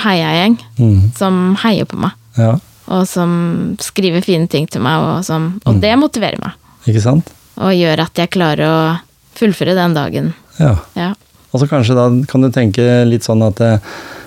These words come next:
Speaker 2: søren, den gjengen der, de skal få noe tilbake.
Speaker 1: Ja.
Speaker 2: At du også verdsetter det, sånn at nå gir jeg de noe tilbake også.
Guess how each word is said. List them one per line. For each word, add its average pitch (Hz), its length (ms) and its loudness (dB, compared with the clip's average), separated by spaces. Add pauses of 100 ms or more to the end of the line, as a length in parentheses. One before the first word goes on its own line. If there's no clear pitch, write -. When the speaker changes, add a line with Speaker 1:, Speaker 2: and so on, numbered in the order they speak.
Speaker 2:
søren, 113 380 2
den 110 160 4
gjengen 107 280 4
der, 107 140 2
de 104 140 2
skal 123 260 0
få 131 280 0
noe 120 220 2
tilbake. 101 600 0 (200)
Speaker 1:
Ja. 190 280 0 (760)
Speaker 2:
At 110 140 0
du 113 260 4
også 107 240 0
verdsetter 101 600 0
det, 110 160 2
sånn 117 200 2
at 107 60 -2
nå 110 220 4
gir 101 300 4
jeg 104 100 2
de 104 320 0
noe 104 160 4
tilbake 95 480 -2
også. 147 240 0